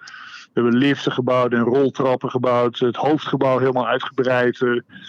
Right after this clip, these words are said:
Dus het is eigenlijk, eh, ja, onze investeringen zijn meer gericht op kwaliteit dan op, eh, kwantiteit.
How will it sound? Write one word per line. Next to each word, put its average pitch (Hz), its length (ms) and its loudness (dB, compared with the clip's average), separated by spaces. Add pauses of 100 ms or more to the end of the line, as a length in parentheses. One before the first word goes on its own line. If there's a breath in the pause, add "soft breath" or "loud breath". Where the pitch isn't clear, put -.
(180 loud breath)
Dus 123 160 -2
het 127 140 -2
is 143 160 0
eigenlijk, 139 500 0
eh, 123 220 0
ja, 139 240 2
onze 143 160 0
investeringen 147 580 0
zijn 131 200 0
meer 151 200 -4
gericht 135 240 -6
op 127 100 -4
kwaliteit 185 640 0
dan 165 180 -2
op, 156 180 -2
eh, 151 100 2
kwantiteit. 123 640 -4